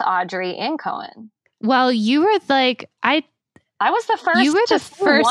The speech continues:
Speaker 1: of them.
Speaker 2: person to see, to see Cohen.
Speaker 1: Yeah.
Speaker 2: Yeah, because you were, you were there,
Speaker 1: Yeah.
Speaker 2: like, in the hospital.
Speaker 1: Yeah. Yeah.
Speaker 2: Yeah. And then you were, you came over really s-,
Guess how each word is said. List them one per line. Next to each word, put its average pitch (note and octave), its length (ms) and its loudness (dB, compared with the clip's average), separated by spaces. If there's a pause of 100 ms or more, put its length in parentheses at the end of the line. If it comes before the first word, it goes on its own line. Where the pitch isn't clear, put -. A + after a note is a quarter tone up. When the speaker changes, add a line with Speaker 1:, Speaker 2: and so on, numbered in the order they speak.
Speaker 1:
of C4+ 40 0
them. - 60 0
Speaker 2:
person A#3 520 0
to A3+ 60 -6 (100)
see, B3 300 -4 (160)
to D4+ 120 0
see D4+ 200 -2
Cohen. B3+ 560 0
Speaker 1:
Yeah. A3 300 0
Speaker 2:
Yeah, B3+ 220 4
because B3 300 -2
you D#4+ 120 2
were, B3+ 300 0 (320)
you E4+ 160 2
were B3+ 120 2
there, G#3+ 460 0
Speaker 1:
Yeah. C4 160 0
Speaker 2:
like, A3 180 0
in A#3 100 0
the F#3+ 80 2
hospital. G#3+ 500 0
Speaker 1:
Yeah. F#3 200 0 (380)
Yeah. G#3 240 -4 (540)
Speaker 2:
Yeah. G3+ 380 -4 (140)
And C#4 160 2
then D#4+ 120 2
you D#4+ 140 2
were, D4+ 220 2
you B3 220 -2
came C#4 260 0
over B3+ 260 0
really A3+ 300 0
s-, - 260 -8